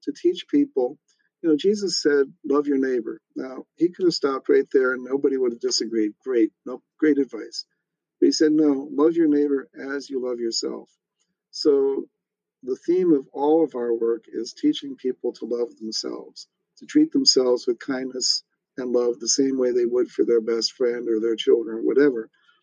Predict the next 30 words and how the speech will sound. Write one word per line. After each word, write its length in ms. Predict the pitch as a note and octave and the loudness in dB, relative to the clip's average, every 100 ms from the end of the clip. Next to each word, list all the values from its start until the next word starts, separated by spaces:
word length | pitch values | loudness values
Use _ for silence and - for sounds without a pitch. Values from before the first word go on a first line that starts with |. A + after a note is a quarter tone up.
| _ _ | _ _
And 140 | C3 C4+ | 2 4
when 140 | D#3 | 6
they 120 | D3 | 4
do 220 | C#3+ F3+ F3+ | 6 6 6
that, 320 | B2 A#2+ A#2 _ _ _ _ - | 2 -2 -6 _ _ _ _ -2
it 140 | - | 2
literally 280 | C#3+ D3 C3+ | 4 4 4
transforms 840 | - C3 B2+ A#2+ - C3 A#2+ A#2 | 2 -2 -2 -8 -8 -10 -10 -8
their 160 | C3 A#2 | -6 -6
lives. 480 | A#2+ A2 G#2+ - _ _ _ _ | -8 -10 -12 -18 _ _ _ _
So 260 | - D3+ C3+ | -4 2 2
it's 140 | C3+ | 0
time 300 | - F3 F#3+ | -2 -4 -4
for 200 | F#3+ D3+ | -2 0
a 60 | C#3 | 0
lot 260 | C3+ C#3 C#3+ | 0 0 0
of 140 | C3+ | 2
the 220 | B2+ A#2+ A#2+ | -2 -4 -2
people 400 | C#3+ C#3 B2 B2 | -2 0 -2 -2
that 160 | A#2+ | -6
I 100 | A#2+ A#2 | -6 -4
work 200 | A#2+ A#2+ A#2 | -2 -2 0
with 220 | A2+ A2 _ _ - | -2 -2 _ _ -20
to 80 | - | -2
be 160 | C3 | 0
the 120 | B2+ A#2+ | 2 -2
line 300 | A#2+ B2+ B2+ | -4 -2 0
leaders 300 | A#2+ A#2+ A2+ | 0 0 -2
in 120 | A2+ | -6
kindergarten, 640 | B2 A#2 A2 G#2+ G#2 G#2 | -8 -8 -2 0 0 -4